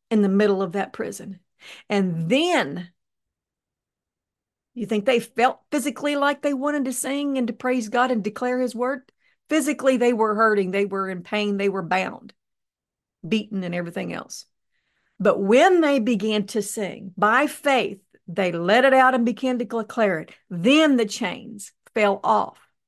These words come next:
and the prison doors opened, and they walked in freedom by the power of God. And God is at work in your life, even when you cannot see things changing in the natural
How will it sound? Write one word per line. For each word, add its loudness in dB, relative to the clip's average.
and 0
the -4
prison 0
doors -2
opened, -4
and -2
they 4
walked 4
in 0
freedom -4
by -4
the -14
power 0
of -12
God. -8
And -4
God 4
is 2
at 0
work 0
in 0
your -4
life, -4
even 2
when -2
you -2
cannot -4
see -6
things -4
changing 0
in 0
the 2
natural -4